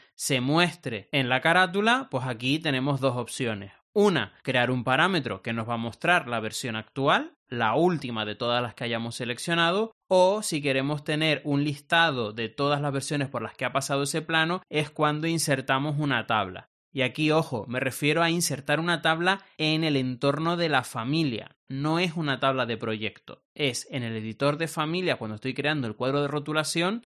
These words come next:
justo en esa familia de cuadro de rotulación puedo crear tablas.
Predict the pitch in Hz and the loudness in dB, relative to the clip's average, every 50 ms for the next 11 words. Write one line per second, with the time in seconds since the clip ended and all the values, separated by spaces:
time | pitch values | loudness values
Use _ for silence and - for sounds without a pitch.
0 | _ _ _ - - 196 220 233 - - - - 127 117 117 131 147 143 - 165 | _ _ _ -6 0 2 2 2 2 -2 -4 -4 -4 -2 -2 -2 -4 -4 -4 -4
1 | - - 139 139 143 151 156 175 170 156 123 131 135 131 135 139 139 143 143 143 | -4 -4 -2 0 0 0 0 0 0 0 0 0 0 0 0 -2 -2 0 -2 -2
2 | 143 - 151 160 185 196 - 147 147 151 156 156 143 139 135 143 147 156 151 143 | 0 0 0 0 -2 0 2 2 4 4 4 4 2 2 2 2 2 2 0 -2
3 | - _ _ - 143 147 131 113 101 95 - | -6 _ _ 4 4 4 4 2 -2 -6 -10